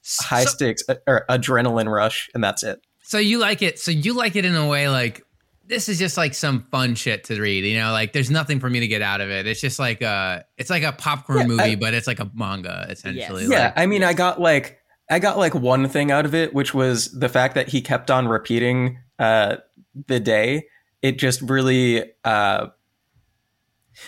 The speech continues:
Speaker 1: the fact that he would die immediately most of the time, unt-, unless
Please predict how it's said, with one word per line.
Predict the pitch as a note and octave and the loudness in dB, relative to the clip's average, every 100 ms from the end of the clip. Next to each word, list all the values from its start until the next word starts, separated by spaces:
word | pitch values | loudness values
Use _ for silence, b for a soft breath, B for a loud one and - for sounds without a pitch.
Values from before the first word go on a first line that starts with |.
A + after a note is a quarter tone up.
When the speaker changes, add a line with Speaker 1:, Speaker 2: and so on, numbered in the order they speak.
| B | B
Speaker 1:
the | C#3 C#3+ | -2 2
fact | E3 F3 | 2 2
that | E3+ | 0
he | - F3+ | 0 0
would | C#3+ C3 A#2 G#2 | 2 0 0 -4
die | A2+ A2 A#2 B2 A#2 - | 0 2 2 2 0 -2
immediately | - A#2+ A2 A#2 A2 G#2 G#2 G2+ G2+ F#2 | -2 0 2 2 2 0 -2 -2 -2 -4
most | G2 A2 A2 | -2 -2 0
of | C3 | -2
the | B2+ | -2
time, | B2+ C#3 C3+ B2+ | 0 0 0 -2
unt-, | A#2+ A2 - - | -4 -2 -4 -4
unless | C#3 B2+ A#2 B2 - - | -2 2 2 2 -2 -4